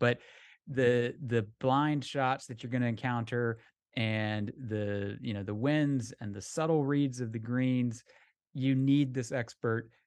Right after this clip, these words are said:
on your bag, and the, the strokes that they're gonna save you. If you play around with a caddy and then play the next day without a caddy,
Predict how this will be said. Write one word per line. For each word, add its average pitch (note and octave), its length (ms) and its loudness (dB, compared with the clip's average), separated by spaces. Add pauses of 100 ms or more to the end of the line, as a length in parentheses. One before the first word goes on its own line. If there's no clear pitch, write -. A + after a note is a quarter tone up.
(140)
on A2+ 400 0
your G#2+ 220 -4
bag, F#2+ 560 -4
and G#2 320 -6
the, G#2 160 -6
the G#2+ 160 -8
strokes D3 380 0
that B2+ 100 -10
they're C3 100 0
gonna A2+ 160 -2
save A2+ 340 0
you. A2 220 0 (380)
If A#2 160 -2
you B2 320 2 (240)
play E3 220 2
around C#3 320 2
with A#2 100 -2
a A2+ 40 -4
caddy A2+ 480 -2 (260)
and A2 120 -4
then A#2 140 -2
play D3 220 -2
the B2+ 100 -4
next B2+ 320 -6
day G2+ 360 -2 (280)
without A2 380 0
a B2 40 -2
caddy, G2+ 380 -6